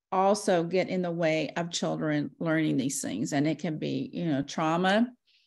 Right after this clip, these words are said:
um, our genes. Um, you know, I have to say, all the years I worked in the school setting, and if I was at carpool and things were literally falling out of the parent's car,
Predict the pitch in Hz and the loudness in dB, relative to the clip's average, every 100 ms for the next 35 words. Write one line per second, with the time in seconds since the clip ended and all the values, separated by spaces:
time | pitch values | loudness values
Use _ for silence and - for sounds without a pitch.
0 | _ _ - 147 135 127 - 160 165 165 | _ _ -6 -2 -2 -4 -2 0 0 0
1 | 147 151 185 226 - - - - 156 147 | 2 2 2 0 -2 -10 -20 -6 0 2
2 | 139 117 170 170 _ _ _ _ _ _ | 2 0 -4 -8 _ _ _ _ _ _
3 | _ _ _ _ 185 170 160 190 185 190 | _ _ _ _ -2 0 2 2 2 0
4 | - 180 156 160 170 175 170 175 175 165 | 2 4 4 4 2 2 2 2 2 0
5 | 156 165 175 151 151 - 170 170 - 190 | 0 -4 -2 -4 -4 0 0 2 2 2
6 | 170 151 147 147 139 156 160 151 147 131 | 4 2 2 0 -2 -2 2 4 2 0
7 | 170 - 160 165 160 170 170 - - - | -2 -6 -6 0 2 2 2 -2 -2 2
8 | 214 214 - 175 160 - 165 170 180 175 | 2 2 2 2 4 0 -2 -4 -6 -2
9 | 165 160 180 170 165 - 175 170 175 160 | -2 2 2 2 0 0 2 2 2 0
10 | 156 151 160 202 156 - - - - - | 0 -2 -2 -2 -2 -2 -6 -12 -8 0
11 | 196 170 147 156 180 | 4 4 4 0 -2